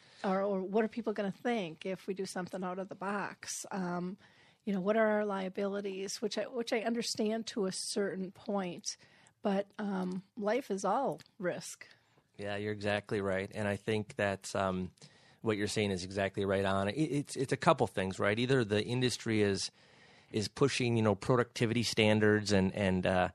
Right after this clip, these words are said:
Speaker 2: and, and really looking so hardcore at the business analytics that they miss the art and the beauty and what they're trying to do in the first place around really serving people
Speaker 1: Mm-hmm.
Speaker 2: at a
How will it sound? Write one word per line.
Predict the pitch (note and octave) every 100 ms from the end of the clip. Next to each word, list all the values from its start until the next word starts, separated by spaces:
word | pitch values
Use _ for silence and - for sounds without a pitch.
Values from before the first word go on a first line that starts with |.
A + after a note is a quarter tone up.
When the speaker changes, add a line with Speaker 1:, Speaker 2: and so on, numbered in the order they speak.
| - - -
Speaker 2:
and, | G#2 G2+ F2+
and | F#2+ F2 -
really | A2+ A2+ A2
looking | G#2+ A2 G2+
so | - A2+
hardcore | G2 G#2 F2+ - G#2
at | G2
the | F#2
business | G2+ G2+ A2
analytics | A2 G#2+ A2+ A2 A#2
that | - G2
they | F#2+
miss | F#2+ G2+ -
the | - G2
art | G2 G2 G2
and | F#2
the |
beauty | F2+ F#2 G2+ G2+ G2
and | F2+ F2+
what | G#2+ F#2+
they're | F#2
trying | - F#2 F2+
to | F2
do | F2+
in | F2
the |
first | - F#2 -
place | G2 E2+
around | F#2 F2+ F2 F2 E2
really | F#2 F#2
serving | - F2+ F2 E2+
people | - F2 F2 F2 F2+ F#2
Speaker 1:
Mm-hmm. | G#3+ F#3
Speaker 2:
at | F#2+
a | F3+